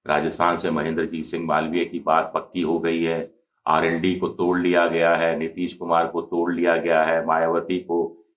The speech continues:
इंडिया गठबंधन से अलग कर दिया गया है, अरविंद केजरीवाल पर लगातार दबाव डाला जा रहा है, ममता को भी इंडिया पॉलिटिकल गठबंधन से अलग कर दिया गया है,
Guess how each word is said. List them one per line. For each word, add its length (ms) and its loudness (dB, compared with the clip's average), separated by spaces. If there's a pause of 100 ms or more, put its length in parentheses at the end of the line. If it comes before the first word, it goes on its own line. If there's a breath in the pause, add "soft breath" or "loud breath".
इंडिया 300 2
गठबंधन 500 -2
से 140 -6
अलग 280 0
कर 100 -2
दिया 300 0
गया 260 2
है, 380 -2 (480)
अरविंद 320 2
केजरीवाल 500 2
पर 200 0
लगातार 520 0
दबाव 340 0
डाला 300 2
जा 180 0
रहा 260 0
है, 220 -6
ममता 300 0
को 200 -2
भी 120 -4
इंडिया 280 -2
पॉलिटिकल 500 -4 (520)
गठबंधन 460 0
से 120 -2
अलग 220 2
कर 120 -2
दिया 280 0
गया 280 4
है, 400 -2